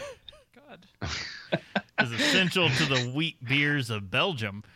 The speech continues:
Speaker 2: Raw wheat produces beer less sweet and full-bodied than those made with malted wheat, making an excellent choice for more crisp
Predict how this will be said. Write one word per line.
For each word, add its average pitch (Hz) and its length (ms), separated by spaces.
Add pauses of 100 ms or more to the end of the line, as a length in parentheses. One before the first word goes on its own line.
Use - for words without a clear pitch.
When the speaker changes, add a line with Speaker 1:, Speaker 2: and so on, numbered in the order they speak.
(360)
Speaker 2:
Raw 143 260
wheat 151 240
produces 127 560
beer 113 360
less 120 300
sweet 135 580 (220)
and 107 200
full-bodied 113 1040
than 117 240
those 117 360
made 107 300
with 104 160
malted 123 460
wheat, 107 300 (360)
making 123 300
an 120 100 (120)
excellent 185 480
choice 160 720 (160)
for 120 540
more 127 320
crisp - 580